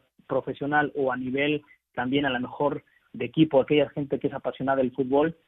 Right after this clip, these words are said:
de repente cuando pierden el campeonato y resulta que van a contratar a una superestrella, pareciera que esa es la sol-, la solución y los ánimos vuelven y vuelven con más fuerza.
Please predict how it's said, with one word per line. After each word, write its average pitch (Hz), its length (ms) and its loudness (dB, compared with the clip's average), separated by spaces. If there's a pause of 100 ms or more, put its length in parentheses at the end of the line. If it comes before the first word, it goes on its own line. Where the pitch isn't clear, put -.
(140)
de 127 120 -2
repente 143 380 2
cuando 127 240 0
pierden 143 300 2
el 123 60 -2
campeonato 131 600 4
y - 20 0
resulta 139 480 0
que 147 120 0
van 139 140 2
a 147 60 -2
contratar 131 560 2
a 135 120 4
una 143 180 -6
superestrella, 143 880 -6 (240)
pareciera 156 460 -2
que 180 100 -6
esa 185 160 -4
es 175 40 -2
la 143 120 0
sol-, 135 280 -10
la 131 140 -8
solución 139 480 -4
y 170 80 0
los 151 200 0
ánimos 160 440 -2
vuelven 165 380 4
y 151 40 0
vuelven 147 280 0
con 131 160 -4
más 135 200 -4
fuerza. 127 440 -6